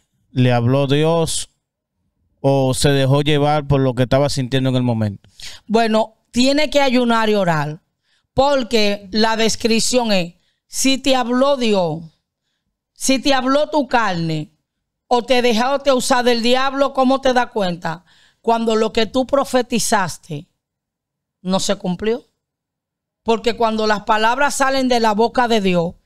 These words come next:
Speaker 2: tienen fiel cumplimiento. Ahora, ¿qué es lo que hay que hacer?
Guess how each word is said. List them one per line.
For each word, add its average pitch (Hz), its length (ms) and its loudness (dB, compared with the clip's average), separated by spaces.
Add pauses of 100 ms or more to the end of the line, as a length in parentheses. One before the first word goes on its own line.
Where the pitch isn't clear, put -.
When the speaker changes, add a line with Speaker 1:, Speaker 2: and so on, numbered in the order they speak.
(540)
Speaker 2:
tienen 240 480 2
fiel 226 320 0
cumplimiento. 190 1000 0 (500)
Ahora, 226 380 0
¿qué 247 120 2
es 254 60 2
lo 269 140 0
que 262 100 2
hay 240 100 0
que 233 140 0
hacer? 180 440 -2